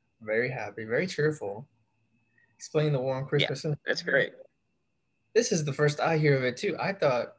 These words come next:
Speaker 1: you know, before we started recording, I was thinking something else entirely. I thought we were both on the war on Christmas on the defendant
Speaker 2: <laughs>
Speaker 1: side.
Speaker 2: We were once
Speaker 1: Right.
Speaker 2: brother in arms. Now we're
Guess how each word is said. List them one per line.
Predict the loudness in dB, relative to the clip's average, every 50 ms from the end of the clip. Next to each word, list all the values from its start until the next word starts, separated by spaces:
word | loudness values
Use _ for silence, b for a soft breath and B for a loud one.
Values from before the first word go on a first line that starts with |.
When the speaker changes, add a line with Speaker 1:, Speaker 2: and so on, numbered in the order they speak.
| -6
Speaker 1:
you | -2 -2
know, | 0 0
before | -2 -4 -6 -4 0 0 0 0
we | -2 -4
started | -4 -4 -4 -4
recording, | -4 -8 -8 -6 -4 -4 -4 -4 -6
I | -4 -4
was | -4 -4 -4
thinking | -4 -4 -4 -4 -4 -4
something | -4 -4 -4 -2 -2 -2
else | -4 -4 -4
entirely. | -6 -6 -4 -4 -2 -2 -2
I | -2 0
thought | 0 0 2 2
we | 0
were | 0 2
both | 2 2 2 2 2 -4 -8 -2
on | -2 0 0
the | 0 -2
war | -4 -4 -6 -4 -2 -2 -2 -4 -6 -12 b b b b b b _ _ _ _ _ _ _ _ -10
on | -10 -8
Christmas | 0 0 0 0 0 -2 -6 -6 -4
on | -6 -4 -4
the | -4 -4
defendant | -4 -4 -2 -2 -2 0 0 -4 -4
Speaker 2:
<laughs> | -6 -8
Speaker 1:
side. | -8 -10 -10 -12 _ _ _ _ _ _ _ _ _ _ _ -6
Speaker 2:
We | -4 -2
were | 2 2
once | 2 2 2 0
Speaker 1:
Right. | 4 4
Speaker 2:
brother | 6 6 8 6 6
in | 6
arms. | 6 6 4 2 0 2 2
Now | 4 4 4
we're | 2 0 -2